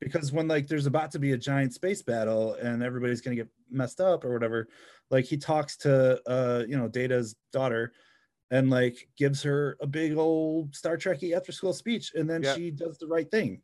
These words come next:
Speaker 1: you know? And I'm like, "That's a great Star Trek moment," you
Speaker 2: Yeah.
Speaker 1: know?
Speaker 2: Huge.
Speaker 1: So, like, I was like, "Yeah, it, we got a little ugly getting there, but, like, at the end, it still was cool." It was just like in, uh,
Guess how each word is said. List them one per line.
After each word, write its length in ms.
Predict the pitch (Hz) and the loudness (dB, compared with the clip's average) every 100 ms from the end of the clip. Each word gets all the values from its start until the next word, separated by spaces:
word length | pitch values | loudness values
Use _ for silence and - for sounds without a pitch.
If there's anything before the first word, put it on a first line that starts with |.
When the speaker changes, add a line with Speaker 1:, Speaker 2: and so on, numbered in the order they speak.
| _ | _
Speaker 1:
you 100 | 135 | 0
know? 280 | 131 147 180 | 2 2 0
And 120 | 143 147 | -2 0
I'm 80 | |
like, 200 | 156 156 147 _ - | 0 -4 -8 _ -6
"That's 220 | 139 139 | -4 -4
a 60 | |
great 200 | 147 165 165 | -4 -4 -2
Star 200 | 202 208 | -4 -2
Trek 240 | 156 113 | -2 -2
moment," 340 | 101 92 87 - _ - | -6 -10 -14 -18 _ -2
you 80 | |
Speaker 2:
Yeah. 100 | 123 | 0
Speaker 1:
know? 140 | 139 170 _ _ | 0 -4 _ _
Speaker 2:
Huge. 340 | _ 151 127 95 | _ -6 -2 4
Speaker 1:
So, 120 | 147 | 6
like, 340 | 147 143 143 - - | 6 4 2 -8 2
I 80 | 165 | 6
was 160 | 165 | 6
like, 240 | 156 156 139 - | 6 2 0 -4
"Yeah, 280 | 165 196 180 - | 4 4 4 2
it, 180 | 143 - - | -4 -4 -10
we 220 | 151 143 | -2 0
got 260 | 143 175 | 4 4
a 20 | 160 | 4
little 240 | 151 139 | 2 0
ugly 300 | 160 165 135 | -2 0 0
getting 400 | 117 120 165 214 101 | -2 -2 -2 -2 -4
there, 260 | 95 101 | -4 -6
but, 320 | 117 127 120 | -2 -2 0
like, 400 | 127 123 120 - _ _ _ - | 0 0 0 -8 _ _ _ -4
at 160 | 143 | -2
the 120 | 135 | 0
end, 260 | 143 208 185 | 0 0 -2
it 200 | - 147 | -4 -8
still 480 | - 147 143 135 123 _ _ - | -6 0 2 0 -4 _ _ -6
was 180 | 131 123 | -4 -4
cool." 380 | - 226 151 107 | -2 0 0 0
It 100 | 139 | 0
was 140 | 151 | -2
just 180 | 180 - | -4 2
like 220 | 180 143 | 2 2
in, 140 | 175 | -2
uh, 280 | 170 170 165 | 0 0 0